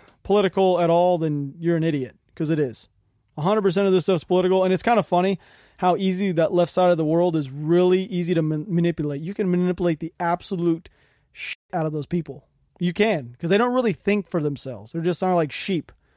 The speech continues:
I call 'em fucking sheeple. They just kinda, like, they don't really go outside of their lane. They're, like, got blinders on. They see what's in front of them. They have no idea what's really going on. It's kinda like the guy. Like I said, I'm gonna keep going back.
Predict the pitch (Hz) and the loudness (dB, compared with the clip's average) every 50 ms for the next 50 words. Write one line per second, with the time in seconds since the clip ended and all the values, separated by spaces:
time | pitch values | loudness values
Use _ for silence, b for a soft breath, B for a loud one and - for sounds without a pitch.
0 | _ _ _ _ _ - - 208 208 185 156 - _ - 180 160 - - 190 180 | _ _ _ _ _ -6 0 0 0 0 0 -4 _ -6 -6 -4 -4 -4 -6 -4
1 | - 143 95 - _ _ _ _ _ _ - 156 160 147 - - 175 175 170 160 | -6 -8 -10 -10 _ _ _ _ _ _ -8 -6 -6 -6 -6 -4 -2 -2 0 0
2 | 165 160 147 135 143 _ _ _ _ _ _ _ _ _ 170 175 185 202 196 190 | 0 0 0 -4 -10 _ _ _ _ _ _ _ _ _ 0 0 0 0 2 2
3 | 185 180 165 147 143 - _ _ - 143 180 180 196 190 185 175 175 175 - - | 2 2 2 0 -2 -8 _ _ -6 0 2 4 4 4 4 4 4 2 2 0
4 | 185 185 180 170 170 165 160 165 170 175 180 175 170 160 160 156 151 143 160 156 | 2 2 2 2 0 0 0 0 0 0 0 0 0 0 0 -2 -2 -2 -2 -2
5 | 170 170 160 170 170 170 175 175 170 165 151 151 160 160 160 151 151 160 - - | -2 0 0 0 0 0 0 0 0 -2 -2 -2 -2 -2 -2 -2 -2 -4 -4 -2
6 | 196 196 185 175 - 170 147 - 175 180 185 185 185 175 175 175 160 160 175 185 | 0 0 0 0 -2 -4 -4 -2 -2 0 0 0 0 0 0 0 0 0 2 2
7 | 180 170 165 170 160 156 - - 170 175 170 170 180 180 185 185 190 190 190 - | 2 4 2 2 0 0 -2 -2 -2 0 0 0 0 0 0 0 0 -2 -4 -6
8 | b b b b b b b b - - 240 240 233 226 220 214 208 233 220 180 | b b b b b b b b -2 0 2 2 2 2 2 2 4 4 4 4
9 | 156 143 165 185 196 202 180 - 196 175 165 170 185 175 - 214 208 208 202 196 | 4 2 0 2 2 2 2 2 2 2 2 2 0 -2 -4 -4 0 2 2 2
10 | 185 185 180 156 147 - | 4 4 2 2 0 -4